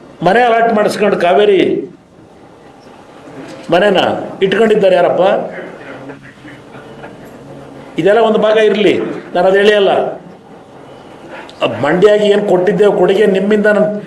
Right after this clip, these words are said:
ಇವತ್ತು ಸರ್ಟಿಫಿಕೇಟ್ ತಗೋಬೇಕಾಗಿಲ್ಲ. ಮಂಡ್ಯ ಜಿಲ್ಲೆ ಜನತೆ ಕೊಡ್ತಾರೆ ಸರ್ಟಿಫಿಕೇಟ್ನ.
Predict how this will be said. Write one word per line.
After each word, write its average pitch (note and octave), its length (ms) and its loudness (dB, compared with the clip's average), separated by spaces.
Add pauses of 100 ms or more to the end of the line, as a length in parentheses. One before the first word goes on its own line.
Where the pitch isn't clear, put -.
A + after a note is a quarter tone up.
(300)
ಇವತ್ತು F#3+ 300 2 (960)
ಸರ್ಟಿಫಿಕೇಟ್ A3 520 2
ತಗೋಬೇಕಾಗಿಲ್ಲ. G3+ 760 2 (1120)
ಮಂಡ್ಯ F3+ 280 4
ಜಿಲ್ಲೆ G3+ 220 2
ಜನತೆ F3+ 420 0
ಕೊಡ್ತಾರೆ F#3+ 380 0
ಸರ್ಟಿಫಿಕೇಟ್ನ. E3 680 0